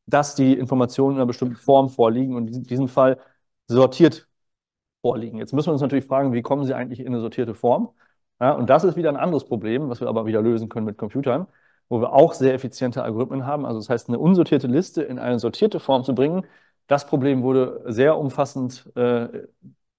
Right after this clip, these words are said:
beleuchtet und mit sehr vielen, äh, Lösungsansätzen gelöst. Und es gibt einen sehr effizienten oder mehrere sehr effiziente Lösungswege, Algorithmen für die Sortierung. Das heißt, wir können die Liste sehr effizient sortieren und anschließend, wenn sie sortiert ist,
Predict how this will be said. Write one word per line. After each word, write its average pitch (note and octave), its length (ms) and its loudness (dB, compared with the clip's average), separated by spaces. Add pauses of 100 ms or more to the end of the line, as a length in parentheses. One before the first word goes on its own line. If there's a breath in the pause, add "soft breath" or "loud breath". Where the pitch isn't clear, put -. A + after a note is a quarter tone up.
(400)
beleuchtet C3+ 500 2
und B2 300 -8
mit B2 180 -6
sehr C3 160 -2
vielen, B2 500 -4 (460 loud breath)
äh, A#2 240 -2
Lösungsansätzen A#2 880 -4
gelöst. C3+ 460 2
Und C#3 60 -6
es B2 100 -6
gibt B2+ 160 -2
einen A#2+ 160 -4
sehr C3 220 2
effizienten B2 580 -4
oder G#2+ 160 -6
mehrere A#2 220 -2
sehr A2+ 120 -2
effiziente A2 400 -10
Lösungswege, A2+ 1200 -4
Algorithmen G#2+ 480 -4
für A2+ 140 -6
die A2 40 0
Sortierung. D#3 400 2
Das B2+ 120 -2
heißt, B2+ 160 4
wir A#2+ 80 -4
können E3+ 260 2
die C3+ 100 0
Liste C3+ 300 -2
sehr C3 160 0
effizient B2 380 -6
sortieren F#3 400 0
und C3+ 100 -4
anschließend, D#3 640 -4
wenn C#3+ 160 0
sie C#3+ 60 -2
sortiert C3+ 320 2
ist, B2 220 -4